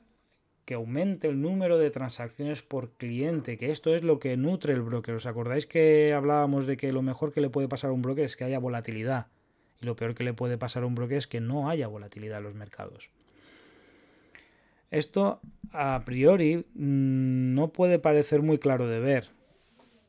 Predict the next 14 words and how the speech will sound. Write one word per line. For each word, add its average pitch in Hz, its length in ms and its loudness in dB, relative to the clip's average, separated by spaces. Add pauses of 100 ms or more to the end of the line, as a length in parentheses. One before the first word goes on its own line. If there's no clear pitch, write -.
(840)
pero 131 460 2
voy 143 220 4
a 180 60 6
mencionar 139 480 2
dos 131 200 -2
cosas 165 520 -4 (120)
y 123 120 -2
enseguida 117 360 -4
lo 123 80 -4
vais 107 200 -8
a 110 40 -12
ver 107 140 -12
claro. - 300 -12 (2000)
Reddit. 135 480 4